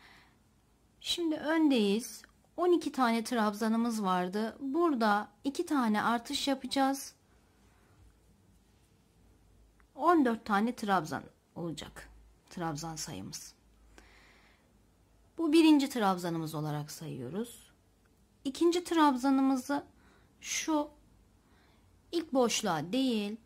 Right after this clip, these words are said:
arkadaşlar, şuraya değil, buraya batarak başlıyoruz. Tığımızın üzerine doladık yine.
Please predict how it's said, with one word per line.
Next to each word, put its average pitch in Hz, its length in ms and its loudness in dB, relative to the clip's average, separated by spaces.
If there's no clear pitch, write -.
arkadaşlar, 190 760 -6
şuraya 165 640 -2
değil, 233 360 -2
buraya 214 320 2
batarak 151 480 -4
başlıyoruz. - 760 -10
Tığımızın 311 480 4
üzerine 185 440 0
doladık 190 500 -4
yine. 262 400 2